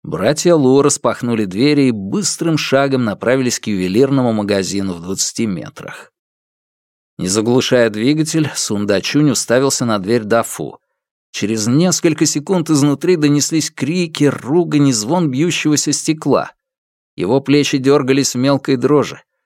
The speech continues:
Даже кондиционер на полной мощности не спасал от жара. Пот струйками стекал по вискам, моментально пропитывая футболку.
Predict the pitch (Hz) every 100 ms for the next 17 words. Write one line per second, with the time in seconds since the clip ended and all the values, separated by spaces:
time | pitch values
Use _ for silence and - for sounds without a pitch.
0 | _ - 117 127 135 139 143 143 156 170
1 | 156 95 90 - 120 107 104 120 - 135
2 | 131 - 117 104 127 160 - - 113 -
3 | 113 110 98 90 82 170 69 - - _
4 | _ _ _ _ - 123 143 - 127 120
5 | 127 - 123 117 - 98 117 107 107 85
6 | 78 - 117 123 110 110 107 101 - 131
7 | 139 131 - 104 92 90 - 87 85 -
8 | 82 78 69 62 - -